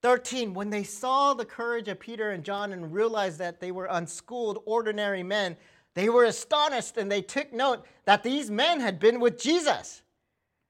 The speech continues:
Again, we see this. Jesus chose ordinary people. Jesus chose uneducated people. It says they were unschooled.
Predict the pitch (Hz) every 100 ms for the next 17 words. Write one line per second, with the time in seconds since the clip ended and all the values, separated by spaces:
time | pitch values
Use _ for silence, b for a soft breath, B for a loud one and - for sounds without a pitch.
0 | _ - 285 214 370 359 320 311 349 359
1 | 349 277 - - _ _ _ _ _ _
2 | - 320 359 349 311 - - 349 381 339
3 | 247 - 311 339 320 330 320 320 349 320
4 | 240 127 - _ _ - 339 330 302 -
5 | 339 370 294 - 294 311 311 320 285 -
6 | 302 294 - 339 254 156 185 208 320 311
7 | 208 269 285 285 269 254 247 - - 359
8 | 302 175